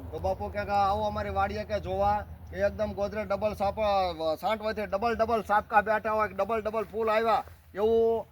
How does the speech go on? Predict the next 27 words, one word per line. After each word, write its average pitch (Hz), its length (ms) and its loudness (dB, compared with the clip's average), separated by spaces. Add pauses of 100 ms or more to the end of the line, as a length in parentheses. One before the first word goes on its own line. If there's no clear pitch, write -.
(140)
આખા 202 220 -2
ખેતરમાં 220 480 -2
જોવા 214 240 0
મળે 214 260 4
છે. 180 200 -4
તો 185 200 -2
વિશ્વાસ 202 360 2
એગ્રો 202 280 6
એજન્સી 202 300 0
ધુડાભાઈ 202 520 2 (300)
સર્વ 208 260 0
ખેડૂત 208 280 2
મિત્રોને 214 420 0
ગોદરેજનું 196 680 0
ડબલ 196 240 4
વાપરવા 196 380 2
માટે 196 240 0 (480)
ભલામણ 214 320 4
કરું 214 260 -2
છું 208 200 2
અને 208 240 2
કમેજળિયા 208 480 -2
સાહેબે 190 280 -2
પણ 208 200 -6
જે 202 120 -4
માહિતી 202 420 -2
આપી 208 380 0